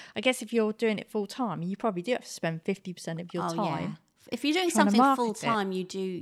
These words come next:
Speaker 1: Yeah.
Speaker 2: spend as much time on the marketing as the creating,
Speaker 1: Yeah.
Speaker 2: for sure.
Speaker 1: Yeah.
Speaker 2: I mean, that's, that's exactly what I would do, you know.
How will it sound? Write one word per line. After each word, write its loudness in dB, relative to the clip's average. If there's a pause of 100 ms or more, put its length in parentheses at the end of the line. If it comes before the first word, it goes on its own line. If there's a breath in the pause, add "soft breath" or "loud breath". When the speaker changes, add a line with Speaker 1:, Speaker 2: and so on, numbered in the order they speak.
(140)
Speaker 1:
Yeah. 4
Speaker 2:
spend 0
as -6
much -2
time -2
on -2
the -2
marketing -4
as -6
the -12
creating, -4
Speaker 1:
Yeah. 6
Speaker 2:
for -8
sure. -8 (380 soft breath)
Speaker 1:
Yeah. -8 (100)
Speaker 2:
I -12
mean, -6
that's, -10
that's -10
exactly -2
what -6
I -2
would -6
do, -6
you -6
know. -4